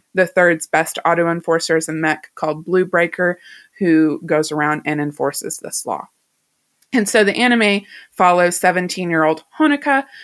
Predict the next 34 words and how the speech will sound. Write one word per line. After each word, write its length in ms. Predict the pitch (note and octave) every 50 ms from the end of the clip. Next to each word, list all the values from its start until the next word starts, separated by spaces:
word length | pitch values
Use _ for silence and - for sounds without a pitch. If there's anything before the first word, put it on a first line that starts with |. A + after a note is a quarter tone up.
| - - -
who 80 | G#3+
is 240 | G#3 G#3 G3 F3+ -
basically 500 | - - F#4 F4+ E4 D#4+ C#4+ - C#4 C4
a 60 | B3
jack 280 | A3+ B3 A3+ A3 A3 -
of 60 | A3
all 160 | G#3 G3+ G3+
trades, 540 | G3+ G#3 - F#3 F3+ F#3 F#3 F3+ F3+ - -
travels 420 | - - A#3 A3+ A3 A3+ A3 G#3+ G#3+
across 400 | G3+ - - F3 F3+ F3+ - -
the 100 | - F3
barren 320 | E3+ E3 E3 E3 E3 D3
earth 320 | - D3+ D3+ D#3 D#3 D#3 -
and 120 | D#3+ D#3 D#3
helps 320 | D#3 E3 D#3+ D#3+ - -
people 320 | - F3 E3 - E3 D#3
out. 320 | D#3 D3+ D3+ D3+ D3+ - -
She 120 | - E3+
rides 320 | D#3+ D#3 D3+ D#3 D#3+ D#3 E3+
around 340 | D#3+ D3+ D3 D3 D#3 D#3+ - -
in 100 | D3+ D#3
her 140 | D#3+ D#3
Sandtake 640 | D3+ - - D#3 D3+ C#3+ D3+ D#3 - D#3 D3 C#3+ - - _ _ _ -
bogie, 520 | A3 A#3+ B3 A#3+ A#3 B3 B3 A#3+ B3 B3 - - - - - - A#3+ - -
uh, 180 | F3 D#3+ D3 - -
and 120 | - G#3+ G#3+
she 120 | - C#4
basically 480 | A#3 B3+ B3 B3+ - A3+ - A3 F#3+ F#3+ F#3 _ _
protects 380 | - F#3 E3 - F3 E3+ - -
the 80 | - D3
townships 600 | - - D#3+ D3 D3+ E3 D#3+ - F#3 F#3 - -
from 200 | - F3 F3 E3
these 240 | D3+ E3 G3+ G3+ F3+
giant 800 | - - - - - D#3 D#3+ F3+ F#3 F#3 E3+ C3+ - D#3 D#3